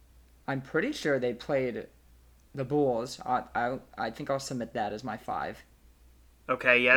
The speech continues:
Speaker 1: That's
Speaker 2: the
Speaker 1: that
Speaker 2: Bulls
Speaker 1: one.
Speaker 2: also correct. You now have at least one point.
Speaker 1: And
Speaker 2: There are three left.
Speaker 1: Okay, I'm trying to think. I would think that they had to have played the Knicks, but I'm not submitting that one quite yet.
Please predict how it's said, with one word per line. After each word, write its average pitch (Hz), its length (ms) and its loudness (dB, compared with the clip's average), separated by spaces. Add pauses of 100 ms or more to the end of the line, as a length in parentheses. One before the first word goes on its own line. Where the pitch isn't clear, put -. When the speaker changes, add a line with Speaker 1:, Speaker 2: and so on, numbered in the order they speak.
Speaker 1:
That's - 80 -8
Speaker 2:
the - 80 -6
Speaker 1:
that 123 60 -4
Speaker 2:
Bulls 131 280 2
Speaker 1:
one. 139 80 6
Speaker 2:
also 135 220 2
correct. 127 400 6
You 131 80 2
now 123 240 10
have 131 180 8
at 123 100 4
least 127 280 -4
one 127 220 0
point. 127 340 -2 (1500)
Speaker 1:
And 156 380 2 (180)
Speaker 2:
There 120 120 0
are - 20 -8
three 135 280 0
left. 123 260 2
Speaker 1:
Okay, 123 340 -6
I'm 127 100 -6
trying 156 240 -4
to 143 80 -8
think. 131 380 -4 (380)
I 147 100 6
would 165 180 2
think 262 300 -4
that 160 140 0
they 135 300 0 (440)
had 170 440 0
to 170 80 2
have 143 140 0
played 143 340 0
the 120 60 -4
Knicks, - 540 -8 (600)
but 131 100 0
I'm 127 80 0
not 131 160 0
submitting 117 320 -4
that 95 160 -4
one 92 100 -8
quite 87 300 -8
yet. 64 280 -8